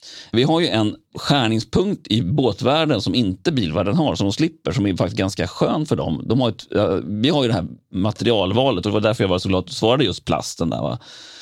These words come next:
Bilden av en klassisk båt, precis som du svarade, Mats, det är att den är inte gjord av trä.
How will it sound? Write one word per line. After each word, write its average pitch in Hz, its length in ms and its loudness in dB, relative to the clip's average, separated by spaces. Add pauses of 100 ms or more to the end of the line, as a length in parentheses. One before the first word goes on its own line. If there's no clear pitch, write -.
(420)
Bilden 143 360 4
av 127 60 2
en 127 60 0
klassisk 104 320 0
båt, 135 220 2
precis 92 120 2
som 92 80 2
du 92 60 0
svarade, 113 220 2
Mats, 95 280 0
det 147 140 2
är 90 40 0
att - 80 -4
den 95 100 0
är 92 40 0
inte 80 260 -4
gjord 95 280 0
av 92 60 0
trä. - 440 -2